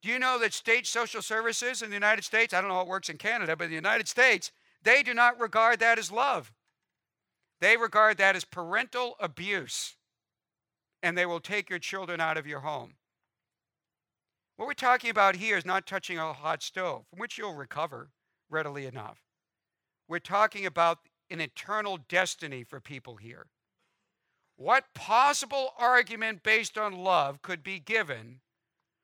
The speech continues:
for not disclosing to them the truth in love which will impact their entire eternal destiny. I can't think of a good argument.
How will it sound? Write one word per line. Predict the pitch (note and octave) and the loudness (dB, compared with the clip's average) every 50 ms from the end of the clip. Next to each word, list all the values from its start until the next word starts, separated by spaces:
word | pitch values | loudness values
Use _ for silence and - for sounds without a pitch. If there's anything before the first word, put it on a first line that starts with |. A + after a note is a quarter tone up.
| _ _ _ _ _ | _ _ _ _ _
for | F#3+ F#3 | -4 -4
not | F3 F3+ G3+ A3+ C4 C#4+ C#4 - | 0 4 6 8 8 8 6 2
disclosing | C4+ C4 - - - A3 A#3 A#3+ B3 C4 C4 G#3 A3+ B3 B3 - | -2 -2 -2 -2 -4 -2 0 2 4 4 2 2 -2 -6 -6 -4
to | A3 A3 A3 | -4 -4 -2
them | F#3 A3 A3 A3 G#3+ G#3+ F#3+ | 2 4 4 4 4 2 0
the | G3+ G3+ | -4 -6
truth | - - - - B3+ C4+ C#4 C#4 - - | -4 -6 -6 -6 -4 -4 -4 -6 -4 -4
in | A3+ A3 F#3+ D#3+ | -4 -4 -2 -2
love | C#3+ C3 A#2+ A2+ A2 A#2 B2 C#3+ D#3 _ _ _ _ _ _ _ _ _ _ _ | -2 0 0 0 -2 -6 -10 -12 -18 _ _ _ _ _ _ _ _ _ _ _
which | F3+ G#3+ G#3+ - G#3+ | -10 -8 -8 -6 -4
will | A3 G#3 G#3 - - | -4 -4 -4 -4 -4
impact | C4+ C#4 D4 C#4+ - - G3+ F#3+ F#3+ F#3+ F#3+ - | -2 -2 -2 -4 -4 0 4 4 6 6 4 2
their | - G3 G3 F#3+ | 0 -2 0 -2
entire | F3+ E3+ - - F#3+ G#3 A3+ A#3+ B3 B3+ B3+ B3+ A#3+ - | -2 -4 -8 -6 0 2 4 6 6 6 4 2 2 -2
eternal | A3+ A3+ - - - G#3 A3 G#3+ G#3 G#3+ G#3+ G#3 G3 - _ _ _ _ - | -6 -12 -12 -10 -6 -2 -2 0 0 0 -2 -4 -4 -8 _ _ _ _ -2
destiny. | G3 F#3+ F3 - - - D3 A2 - - - C3 _ _ _ _ _ _ _ _ _ _ _ _ _ _ _ _ _ _ _ _ _ _ _ _ _ _ _ _ _ _ _ _ _ _ _ _ | 0 0 0 0 -2 -6 -10 -12 -12 -16 -20 _ _ _ _ _ _ _ _ _ _ _ _ _ _ _ _ _ _ _ _ _ _ _ _ _ _ _ _ _ _ _ _ _ _ _ _ _
I | - A3 A#3+ | 0 0 0
can't | - A#3 G3 D#3+ - | 0 -2 -4 -4 -4
think | D3+ C#3+ - | -8 -10 -10
of | D3+ C3 | -12 -14
a | |
good | B2+ C3+ C3+ B2 | -12 -10 -8 -8
argument. | B2 B2 B2 A#2 B2+ B2 C#3+ E3 | -6 -8 -8 -10 -12 -14 -16 -18